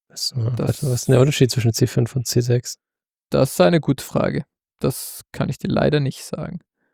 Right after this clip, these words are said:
Speaker 2: Das ist einfach ein Scam für Leute, die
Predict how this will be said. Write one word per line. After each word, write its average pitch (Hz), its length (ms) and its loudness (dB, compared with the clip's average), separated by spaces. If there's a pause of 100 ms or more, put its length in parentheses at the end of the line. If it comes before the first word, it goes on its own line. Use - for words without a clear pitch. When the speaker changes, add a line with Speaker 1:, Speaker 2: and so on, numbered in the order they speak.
(340)
Speaker 2:
Das 135 120 0
ist 135 40 4
einfach 135 260 4
ein 135 100 -2
Scam 156 480 2 (320)
für - 180 -6
Leute, 131 300 2
die 139 240 -4